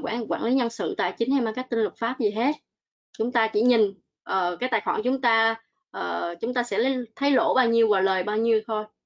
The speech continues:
Ờ, cho nên là chúng ta sẽ tính toán được cái lời lỗ lãi. Chúng ta muốn lỗ, lãi bao nhiêu, lỗ bao nhiêu, chúng ta nhìn là chúng ta biết được hết.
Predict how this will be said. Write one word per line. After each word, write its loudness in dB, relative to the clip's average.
Ờ, -8
cho 0
nên 4
là 0
chúng 2
ta 2
sẽ -4
tính 4
toán 2
được 0
cái 0
lời 0
lỗ -2
lãi. -2
Chúng -4
ta 0
muốn 2
lỗ, 4
lãi -2
bao 2
nhiêu, 4
lỗ 2
bao 2
nhiêu, 0
chúng -6
ta -2
nhìn 2
là -4
chúng -4
ta -2
biết 0
được -4
hết. -2